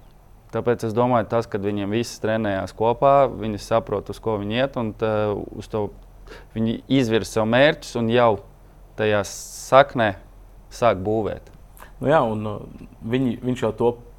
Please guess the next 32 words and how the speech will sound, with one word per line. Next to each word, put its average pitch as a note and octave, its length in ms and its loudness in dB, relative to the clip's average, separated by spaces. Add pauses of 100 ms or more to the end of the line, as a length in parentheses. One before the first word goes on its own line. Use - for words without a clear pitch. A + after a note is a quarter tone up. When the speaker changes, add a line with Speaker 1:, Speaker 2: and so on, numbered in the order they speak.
(280)
Speaker 2:
pamanīs, B2+ 560 4
ka A2+ 60 0
tu - 160 -4
neesi A#2+ 500 4
tā A2 240 2
īsti C3+ 240 -2
pēc G#2+ 220 -2
viņa A#2+ 160 -4
programmas A2+ 420 2
strādājis, B2 480 4 (320)
tikai A2+ 220 2
tad, C3 100 2
kad B2 140 -4
tu A#2+ 100 -8
būsi A2+ 240 -6
uz - 80 -16
pirmssezonu A#2 560 -2
atbraucis. D3 720 4
Speaker 1:
Es C3 100 4
Speaker 2:
Tad C#3+ 80 8
Speaker 1:
domāju, C#3 360 6 (100)
testos C3+ 500 4
pamanīs. G2 560 -4
Speaker 2:
Nu D3 80 2
jā, F3+ 80 10
Speaker 1:
Protams, - 220 4
Speaker 2:
nu - 40 -20
Speaker 1:
tur C3+ 140 6
jau B2 160 8
arī A#2+ 160 4
notiek A#2 400 0
tie, G#2+ 240 2